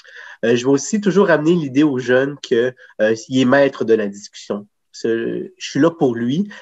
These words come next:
mais surtout que c'est lui qui va me guider vers où est-ce que lui veut aller. Euh, je rappelle souvent aux jeunes qu'il y a des droits, puis, euh, puis il a le droit de savoir qu'il y a des droits aussi. Il a le droit de savoir qu'il peut quitter notre conversation quand, quand il veut.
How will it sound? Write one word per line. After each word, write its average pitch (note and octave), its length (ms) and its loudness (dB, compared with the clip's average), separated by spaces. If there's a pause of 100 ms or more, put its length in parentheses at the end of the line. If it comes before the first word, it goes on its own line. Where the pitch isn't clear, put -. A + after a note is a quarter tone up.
mais B2 80 2
surtout - 340 -6
que F#3 80 -10
c'est C3 140 -2
lui C#3+ 300 -4
qui - 200 -6
va A#2 140 2
me A2+ 80 -8
guider C3 340 0
vers C3 380 0
où C#3 120 -2
est-ce C#3 160 -2
que B2 120 -2
lui A#2+ 260 -2
veut A2+ 160 0
aller. G2 240 -4 (720)
Euh, G#2 220 -2
je G2+ 140 -8
rappelle C3 280 0
souvent B2+ 320 -2
aux B2 60 -2
jeunes C3+ 200 -2
qu'il B2+ 100 -4
y G#2 60 -4
a - 20 -4
des G#2 100 -2
droits, G2+ 480 -2
puis, G#2+ 220 -4
euh, F2+ 200 -6
puis A2+ 120 -8
il A2+ 40 2
a A2 40 2
le A2 60 -2
droit C#3+ 180 0
de - 40 -18
savoir B2+ 380 0
qu'il G#2+ 120 -4
y F#2 40 -8
a - 0 -
des G2+ 100 -4
droits G#2 280 -2
aussi. G2 340 -10 (480)
Il - 80 -2
a - 40 2
le - 40 -2
droit D#3 160 2
de - 60 0
savoir C#3 340 2
qu'il - 140 -20
peut A2 100 -8
quitter - 560 -10
notre G#2+ 180 -4
conversation G#2+ 720 -6
quand, G2 200 -6 (100)
quand G2+ 80 -6
il G2+ 160 -4
veut. G2+ 240 -8